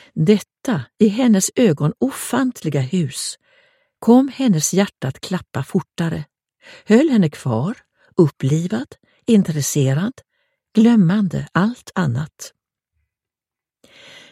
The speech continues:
I det avskurna hörn som vette mot Place Gaillon gick den höga, alldeles spegelklädda dörren ända upp till entresollen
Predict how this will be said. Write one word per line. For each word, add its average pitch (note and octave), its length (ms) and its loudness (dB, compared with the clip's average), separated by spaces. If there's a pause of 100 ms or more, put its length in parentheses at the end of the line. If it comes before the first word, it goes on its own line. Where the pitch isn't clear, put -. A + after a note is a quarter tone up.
I C4 160 6
det G3 120 6
avskurna C3+ 600 2
hörn A#2+ 420 2
som F3+ 200 0
vette D#3 300 0
mot C3+ 240 -2
Place - 360 -6
Gaillon C3+ 400 -2 (400)
gick G3 340 2
den B3 160 4
höga, F3 580 0 (120)
alldeles F#3 600 0
spegelklädda E3 880 -2
dörren B2+ 480 -4
ända A#3 300 0
upp F#3 240 -4 (100)
till C3 340 -6 (300)
entresollen E3 920 -2